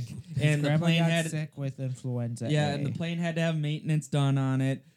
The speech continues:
Speaker 2: And this
Speaker 1: So
Speaker 2: kept on going on for, like, at least a month. He kept coming up with
Speaker 1: Yeah.
Speaker 2: excuses.
Speaker 1: So then, um, Anthony said, "Fuck it. All right, you kicked me out of this table.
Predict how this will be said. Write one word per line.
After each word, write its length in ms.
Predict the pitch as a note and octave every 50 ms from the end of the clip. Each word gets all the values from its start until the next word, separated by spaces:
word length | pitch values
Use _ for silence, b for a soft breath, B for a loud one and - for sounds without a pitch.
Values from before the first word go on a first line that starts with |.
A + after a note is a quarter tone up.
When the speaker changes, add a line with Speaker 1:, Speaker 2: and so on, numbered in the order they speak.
| _ -
Speaker 2:
And 140 | B2+ C3 C#3
this 120 | D3 E3
Speaker 1:
So 60 | F3+ E3+
Speaker 2:
kept 240 | - G3+ F3+ -
on 160 | F#3+ D#3+ D3 B2+
going 260 | C3+ C#3+ C#3 C3+ C3+
on 200 | C3 C3 C3 A#2+
for, 120 | - B2+ A2+
like, 220 | G#2+ G#2+ A2+ A#2
at 100 | B2 B2+
least 220 | C#3 E3 E3 - -
a 60 | C#3
month. 260 | B2 B2 B2 A#2 G2+ -
He 60 | A2
kept 300 | - B2+ A#2+ G#2 _ -
coming 220 | - B2+ A#2+ A#2
up 120 | A2+ G#2 -
with 160 | A2 G#2+ -
Speaker 1:
Yeah. 60 | G#2+
Speaker 2:
excuses. 680 | G#2 - - - D3+ C#3 A2 - - - - - - _ _ -
Speaker 1:
So 140 | - F#3+ F#3
then, 160 | F#3+ F3+ F3+ _ _ _ _ _ _ _ _ - -
um, 400 | E3 D#3 D3 C#3+ C3+ C3 A#2+ - -
Anthony 400 | D3+ E3+ G3+ G#3 - D#3 C#3 C3
said, 340 | C3+ - D3 C3 B2 A#2+ A#2+
"Fuck 320 | - - - D3+ F#3+ -
it. 160 | - E2 - _ _ _ _ _ - -
All 80 | C#3
right, 200 | D3+ C#3+ C#3+ B2
you 100 | C3+ D3+ D3+
kicked 240 | - F3 D#3 -
me 80 | D#3 D#3+
out 60 | D3+ D3
of 40 | C3+
this 120 | C#3 C3
table. 500 | - - D#3+ F#3+ F3 C3+ C3+ C#3 D#3+ D#3